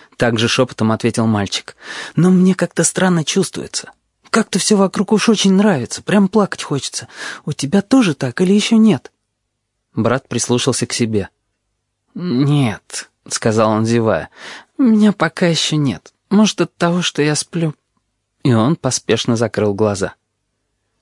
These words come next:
Мальчик опустил голову на свой край подушки и тоже попытался уснуть. Переполнявшая его радость никуда не делась. Он прижал ладонь к сердцу,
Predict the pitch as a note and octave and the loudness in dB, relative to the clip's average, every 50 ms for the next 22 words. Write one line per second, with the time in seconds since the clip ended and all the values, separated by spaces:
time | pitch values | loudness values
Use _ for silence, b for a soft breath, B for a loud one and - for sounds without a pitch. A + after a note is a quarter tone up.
0 | _ - - A2+ C#3+ D#3 D#3 D3 - C#3+ - D3 B2 - C#3+ - - - D3+ C#3 | _ -2 0 2 4 2 2 0 -2 -2 -2 -2 0 0 -2 -2 0 0 0 2
1 | C3+ C3+ D3+ D#3+ D3+ C#3 C3+ C3 B2+ B2+ - - D3+ D3 C#3 - D3+ D3+ D3 C#3 | 4 2 4 4 2 2 2 2 0 0 0 0 0 -2 0 -2 -2 -2 -2 -2
2 | - C3 B2+ B2 D#3+ F3 E3+ - - A#2+ G2+ B B B B B B B - B2+ | -2 -2 -2 0 -2 -2 -2 -2 -4 -6 -6 B B B B B B B -4 -4
3 | - _ - G3+ F#3+ E3 C3 - - A2+ - C3 A#2+ - D3+ D3+ D3 - - D#3 | -4 _ 2 2 2 2 0 0 0 0 0 0 0 2 0 0 0 -2 -2 -2
4 | D3+ C#3+ - D3+ C#3 A2 F#2+ - - _ _ _ _ _ _ _ _ _ - A2+ | -2 -2 0 0 0 0 0 -4 -10 _ _ _ _ _ _ _ _ _ 0 0
5 | A#2 - B2 B2+ C3 C3+ C3+ C3 - - C#3 C3 B2 B2 B2+ B2 C#3 D3+ C#3 B2+ | 0 2 2 2 2 2 0 0 0 0 0 0 2 2 2 2 0 0 -2 -4
6 | - - - C3+ A#2+ - B2+ A#2 B2 A#2 A2+ A2+ G#2+ G#2 A2+ B2 B2 A#2 - - | -4 0 -2 0 0 0 0 0 0 0 0 -2 -2 -2 -2 -2 -2 -4 -8 -12
7 | _ b b b b b b b - D3 D#3+ - - F3 D3 D#3+ E3+ E3 D#3+ D#3+ | _ b b b b b b b 0 0 2 2 0 0 2 2 2 2 2 2
8 | D#3 D3+ D#3+ D#3+ D#3 C#3+ - - - F3 D#3+ C#3 - - - - | 2 2 2 0 0 0 -2 -2 0 0 0 0 -2 -8 -12 -14